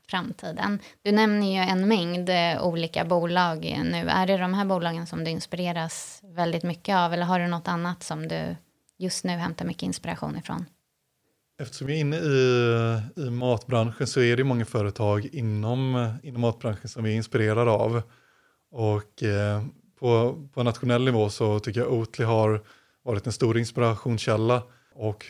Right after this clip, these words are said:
Speaker 2: de visar på att, ehm, det går att genomföra en stor förändring som ett, eh, privat bolag och ändra folks beteendemönster,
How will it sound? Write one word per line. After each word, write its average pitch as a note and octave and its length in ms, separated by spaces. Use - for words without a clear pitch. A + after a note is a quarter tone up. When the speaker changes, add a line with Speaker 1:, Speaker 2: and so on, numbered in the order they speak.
Speaker 2:
de C3+ 180
visar B2 320
på A#2 280
att, G#2 480
ehm, G2+ 340
det B2+ 120
går B2+ 400
att A2 360
genomföra B2 560
en C3+ 60
stor - 160
förändring A#2+ 680
som C3+ 420
ett, B2+ 340
eh, G#2 240
privat G2 640
bolag A2+ 800
och G#2 220
ändra A#2+ 320
folks - 680
beteendemönster, G#2+ 920